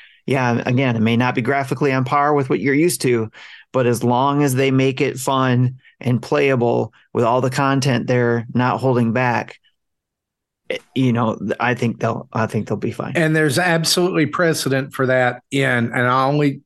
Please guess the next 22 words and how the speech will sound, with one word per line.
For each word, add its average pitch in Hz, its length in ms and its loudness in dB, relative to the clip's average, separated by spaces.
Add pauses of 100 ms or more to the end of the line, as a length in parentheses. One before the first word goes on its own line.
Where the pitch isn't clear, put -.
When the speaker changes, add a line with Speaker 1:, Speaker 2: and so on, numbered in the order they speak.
Speaker 2:
have 139 240 0
to 156 80 -2
say 160 260 2
one 156 340 2
name 123 560 2 (460)
for, 135 420 0
to 143 120 -2
show 165 260 0
that 127 320 0
is 127 320 -2 (160)
Fortnite. 123 560 -2 (880)
Fortnite 185 520 0
on 147 280 0
Switch 147 580 0
looks 151 300 -2
like 139 340 -2
garbage. 123 1000 0 (540)
<laughs> - 80 -6
I - 560 -2
mean, 302 240 2
it's 330 140 -4
not, 240 340 0